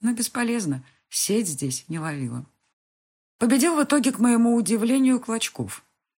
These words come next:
Надулся, как индюк в своём кресле — и гордо покосился на нашу главную отличницу, Наташу Иванову.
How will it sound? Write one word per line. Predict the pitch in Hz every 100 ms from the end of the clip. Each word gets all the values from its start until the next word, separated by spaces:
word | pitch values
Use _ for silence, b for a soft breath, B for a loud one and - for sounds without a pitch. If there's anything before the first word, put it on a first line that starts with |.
| _
Надулся, | 156 180 135 123 202 220 160
как | 156 -
индюк | 160 165 151 -
в |
своём | - 143 147
кресле — | 131 143 135 - 120 b b b
и | -
гордо | 160 123 151 170
покосился | 214 - 165 - 156 -
на | 185 160
нашу | 147 151
главную | 135 147 139 139
отличницу, | 139 113 110 - 104 - - - _ _ _
Наташу | 139 131 113 117 -
Иванову. | 180 156 143 107 90 -